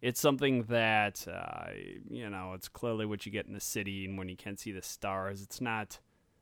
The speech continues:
um, if you had that everywhere, I could see that being an issue. But my biggest thing here is, um, so these solar panels are supposedly going to be able to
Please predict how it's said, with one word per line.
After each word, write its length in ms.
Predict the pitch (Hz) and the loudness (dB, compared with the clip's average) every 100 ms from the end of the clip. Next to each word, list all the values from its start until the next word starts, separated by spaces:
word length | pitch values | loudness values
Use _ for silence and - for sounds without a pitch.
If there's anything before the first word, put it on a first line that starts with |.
| _ _ - | _ _ -12
um, 360 | 76 64 62 - _ _ _ _ 160 | -10 -10 -12 -16 _ _ _ _ -4
if 160 | 170 | 0
you 80 | 220 | 4
had 140 | 240 | 6
that 220 | 214 190 _ - | 8 8 _ 4
everywhere, 840 | 196 220 233 240 233 240 240 185 - | 4 4 6 8 10 8 6 0 -4
I 60 | |
could 160 | 185 220 | -4 -4
see 120 | - | -4
that 200 | 220 214 | -2 0
being 180 | 220 226 | 0 2
an 60 | 226 | 2
issue. 300 | 214 233 214 - | 0 -2 -4 4
But 220 | 147 - _ _ _ _ _ _ _ _ _ _ _ | 4 4 _ _ _ _ _ _ _ _ _ _ _
my 180 | 165 233 | 2 4
biggest 400 | 233 165 139 - | 4 2 2 2
thing 280 | 135 123 117 | 4 4 4
here 280 | 117 113 107 | 2 2 2
is, 480 | 110 110 107 110 - _ - | 2 0 0 -4 -12 _ -14
um, 240 | 104 53 - - - | -10 -10 -12 -14 -8
so 120 | - | -2
these 180 | 156 135 | 2 2
solar 260 | - - 131 | 2 2 2
panels 500 | - 117 107 104 101 - | 2 2 2 -2 -6 -6
are 220 | 117 104 - _ - | -4 -4 -6 _ -6
supposedly 1000 | - 139 151 180 151 131 110 104 101 107 | -4 4 8 10 10 6 2 2 2 0
going 280 | 131 123 120 | 2 4 4
to 40 | 113 | 4
be 240 | 113 113 | 4 4
able 240 | 110 113 | 2 0
to 480 | 107 - 117 110 110 | -2 -4 -2 -2 -4